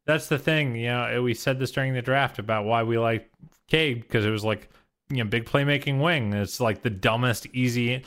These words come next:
like, to pretend it's insightful to say a team would be helped by a big <laughs> playmaking wing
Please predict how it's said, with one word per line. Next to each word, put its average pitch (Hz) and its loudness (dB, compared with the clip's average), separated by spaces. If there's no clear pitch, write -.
like, 127 2
to 135 0
pretend 151 0
it's 127 -2
insightful 120 0
to 101 2
say 123 2
a 104 2
team 120 0
would 110 0
be 101 2
helped 107 0
by 104 2
a 95 0
big 98 2
<laughs> - -10
playmaking 143 0
wing 127 0